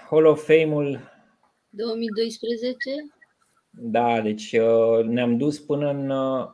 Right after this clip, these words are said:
Speaker 1: uite, două mii paisprezece, două mii paisprezece, Claudia Pleșu a câștigat prima oară, dar uite, nu scrie, două mii treisprezece, aveai cinci stele.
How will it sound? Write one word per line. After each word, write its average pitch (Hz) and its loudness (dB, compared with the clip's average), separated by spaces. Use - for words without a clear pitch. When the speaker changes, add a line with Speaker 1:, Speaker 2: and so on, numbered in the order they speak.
Speaker 1:
uite, 113 -2
două 113 2
mii 107 -4
paisprezece, 131 2
două 110 -2
mii 110 -4
paisprezece, 127 0
Claudia 117 0
Pleșu 143 -2
a 127 0
câștigat 131 -4
prima 131 -4
oară, 135 2
dar - -8
uite, 110 -6
nu 107 -6
scrie, 87 -10
două 104 -4
mii 90 -10
treisprezece, 135 0
aveai 135 2
cinci 135 -4
stele. 170 4